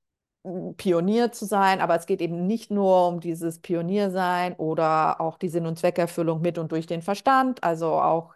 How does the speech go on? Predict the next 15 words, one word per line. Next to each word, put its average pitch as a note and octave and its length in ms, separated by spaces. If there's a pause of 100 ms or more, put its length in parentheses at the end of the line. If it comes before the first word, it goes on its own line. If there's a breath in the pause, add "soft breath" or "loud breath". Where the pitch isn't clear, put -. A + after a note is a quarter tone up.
(160)
hier E3+ 220
Bewusstsein G3+ 600
zu G#3 100
erlangen, F3 260
sondern F3+ 440
auch E3+ 260
diesen E3+ 360
spirituellen D#3+ 1080
Weg D#3 500
zu - 180
gehen. C#3 380 (1080)
Also E3 200
das D#3+ 280
ge-, - 180
äh, E3 380